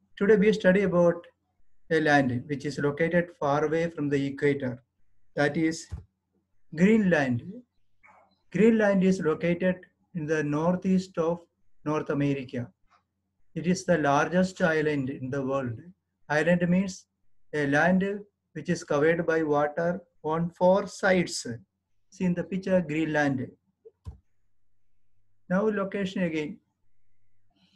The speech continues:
Greenland is separated from Canada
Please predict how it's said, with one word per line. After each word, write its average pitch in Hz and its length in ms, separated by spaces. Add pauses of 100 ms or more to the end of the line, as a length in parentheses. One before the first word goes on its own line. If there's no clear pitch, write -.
(400)
Greenland 220 400
is 220 200
separated 196 560 (100)
from 185 380 (1300)
Canada 170 640